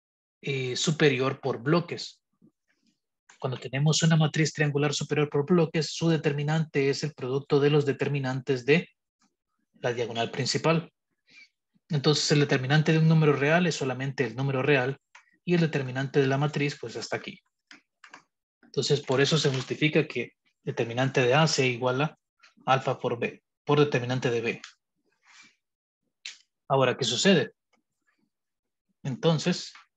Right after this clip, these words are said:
el determinante de B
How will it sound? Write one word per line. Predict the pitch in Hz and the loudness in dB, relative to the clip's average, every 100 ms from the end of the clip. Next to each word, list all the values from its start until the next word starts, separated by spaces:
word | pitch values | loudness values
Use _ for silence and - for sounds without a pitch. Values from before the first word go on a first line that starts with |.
| _ _ _ _ _ _ _ _ _ _ _ _ _ _ _ _ - | _ _ _ _ _ _ _ _ _ _ _ _ _ _ _ _ -12
el | 139 | -8
determinante | 127 - 117 113 131 147 147 | -6 -4 -4 -2 -4 0 2
de | 160 | 4
B | 151 160 | 4 0